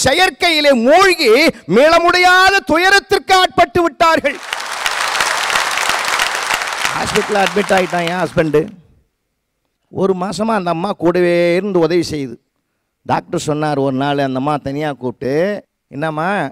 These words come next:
வீட்டுக்கு அழைச்சிட்டு போயிடுறீங்களா?" "வீட்டுக்கு அழைச்சிட்டு போயிட்டா எப்படிங்க doctor அவர் பொழைச்சிடுவாரா?"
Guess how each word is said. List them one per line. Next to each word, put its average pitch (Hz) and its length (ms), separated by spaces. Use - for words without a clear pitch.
வீட்டுக்கு 160 320
அழைச்சிட்டு 151 220
போயிடுறீங்களா?" 135 680
"வீட்டுக்கு 180 300
அழைச்சிட்டு 143 220
போயிட்டா 151 260
எப்படிங்க 156 360
doctor 127 300
அவர் 127 220
பொழைச்சிடுவாரா?" 127 540